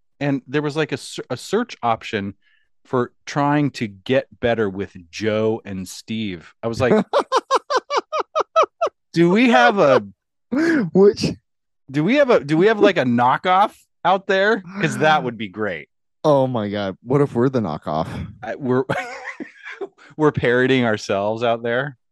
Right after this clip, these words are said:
Speaker 1: Maybe we
Speaker 2: Well,
Speaker 1: are.
Speaker 2: I feel like we are just in general, but
Speaker 1: Yes, that's true.
Speaker 2: we're our own little vacuum chamber.
Speaker 1: <laughs>
Speaker 2: Although that's not entirely true, because we did actually get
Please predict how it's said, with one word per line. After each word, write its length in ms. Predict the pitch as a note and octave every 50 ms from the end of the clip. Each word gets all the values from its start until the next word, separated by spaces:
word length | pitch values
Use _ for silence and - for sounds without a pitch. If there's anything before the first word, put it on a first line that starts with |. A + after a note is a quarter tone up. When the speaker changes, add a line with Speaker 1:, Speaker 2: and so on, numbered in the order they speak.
| _ _
Speaker 1:
Maybe 200 | - G#2 G#2 -
we 60 | D3+ C#3
Speaker 2:
Well, 180 | C3+ - A2+
Speaker 1:
are. 160 | A#2 - - - - _ _ _ _ _ _ _
Speaker 2:
I 120 | - A2 A2
feel 240 | - - A#2 A2
like 220 | G#2 G2+ F#2+ F2 - _
we 120 | F#2+ F#2+ F2 - _ _ _ _ _
are 220 | - G2 F#2+ F#2 F2+
just 240 | F2 G2 - -
in 120 | G2+ F#2 F#2
general, 400 | - B2+ A#2 A2 G2+ F#2 F2+ F#2
but 180 | F#2+ G2+ F#2+ F2+
Speaker 1:
Yes, 440 | G#2+ G2 F#2+ F#2 F#2 - - - - _ _ _
that's 220 | F#2 F2 E2 - -
true. 340 | - - F#2 D#2 C#2 C2 - _ _ -
Speaker 2:
we're 140 | A2 A2+ A2
our 120 | G#2+ G#2
own 180 | G#2 G#2 G#2 G#2
little 220 | G#2+ G2+ G2 F#2+
vacuum 460 | F2+ F#2 E2+ F#2 G2 - G#2 F#2 F2+
chamber. 420 | F2+ - G2+ F2+ F2+ F2 F#2 F#2 - _ _ _ _ _ _
Speaker 1:
<laughs> 80 | - - _ _ _ - - - _ _ _ _ _ - - - - - -
Speaker 2:
Although 440 | D3+ E3 E3+ F3 F3+ F3 E3 E3 D#3+
that's 360 | C3+ - E3 E3 D#3+ - -
not 120 | F#3 E3+ C#3+
entirely 460 | D3 - - - E3+ E3+ D#3+ D3+ C#3
true, 320 | B2+ - - B2 A2+ G#2
because 540 | F#2+ F#2 G#2 G#2 - B2 A2 A2 G#2+ G2+ -
we 100 | A2+ A2
did 280 | A2 C3 C3+ D3+ D3 - -
actually 420 | - G#2 G#2+ G#2+ - - - A2+ G#2+
get 240 | G#2+ G#2 A2 -